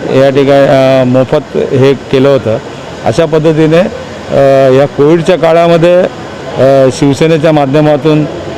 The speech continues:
विजय चौगुले असतील आणि सर्व लोकप्रतिनिधी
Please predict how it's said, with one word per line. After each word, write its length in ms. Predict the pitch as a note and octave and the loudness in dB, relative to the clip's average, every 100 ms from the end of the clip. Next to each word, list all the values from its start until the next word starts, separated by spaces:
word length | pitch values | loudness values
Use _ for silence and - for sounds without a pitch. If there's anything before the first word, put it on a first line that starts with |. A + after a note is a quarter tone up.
| - - | -10 -4
विजय 380 | A#2+ B2+ C#3 C3+ | 0 2 2 2
चौगुले 380 | C#3+ C3+ C#3 | 2 2 2
असतील 360 | C#3 B2+ D3+ D3+ | 2 0 0 2
आणि 180 | C#3+ D#3 | 2 0
सर्व 360 | - D#3 F3+ | 0 2 4
लोकप्रतिनिधी 680 | F3 D3+ C#3 D3+ C#3 C3 G#2 | 2 0 0 0 0 0 -2